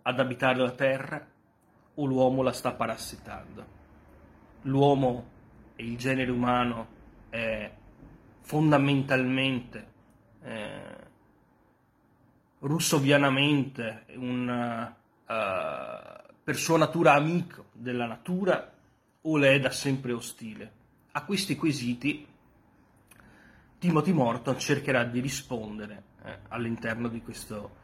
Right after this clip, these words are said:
saggio che vi invito a leggere. Va da sé,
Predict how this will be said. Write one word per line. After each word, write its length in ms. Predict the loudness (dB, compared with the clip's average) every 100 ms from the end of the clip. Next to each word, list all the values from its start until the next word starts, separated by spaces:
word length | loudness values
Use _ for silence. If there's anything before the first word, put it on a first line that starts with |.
| -20 -18
saggio 540 | -2 2 2 0 -8
che 140 | -4 -6
vi 200 | -4 -8
invito 360 | -8 -10 -10
a 40 | -12
leggere. 440 | -14 -20 -20 -20 _ _ _ _ _ _ _ _ _ _
Va 160 | -2 2
da 100 | 2
sé, 340 | 2 0 -2